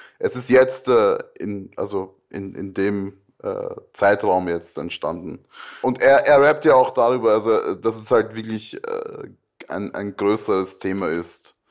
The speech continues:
George Floyd war halt der, der, der springende Funken, sag ich mal, oder, oder halt hat's zum, hat's, hat's fast zum Überlaufen gebracht, genauso Breonna Taylor. Aber, äh,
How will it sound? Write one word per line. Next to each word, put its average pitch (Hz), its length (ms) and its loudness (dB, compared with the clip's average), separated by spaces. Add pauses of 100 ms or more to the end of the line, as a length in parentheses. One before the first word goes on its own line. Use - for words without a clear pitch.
(440)
George 98 260 4
Floyd 101 420 2
war 98 140 4
halt 98 220 0
der, 95 240 4
der, 90 680 0 (100)
der 95 80 -4
springende 98 440 -6
Funken, 98 460 -10
sag 76 200 -8
ich 80 160 -16
mal, 80 140 -10
oder, 82 220 -6
oder 78 180 -6
halt 82 180 -8 (320)
hat's 92 360 -6
zum, 95 200 -10
hat's, 92 220 -6
hat's 95 220 -8
fast - 300 0
zum 101 300 -10 (560)
Überlaufen 107 600 0
gebracht, 87 400 -2
genauso 92 360 -4
Breonna 92 360 0
Taylor. 101 500 0 (1080)
Aber, 104 680 4 (500)
äh, 76 140 -6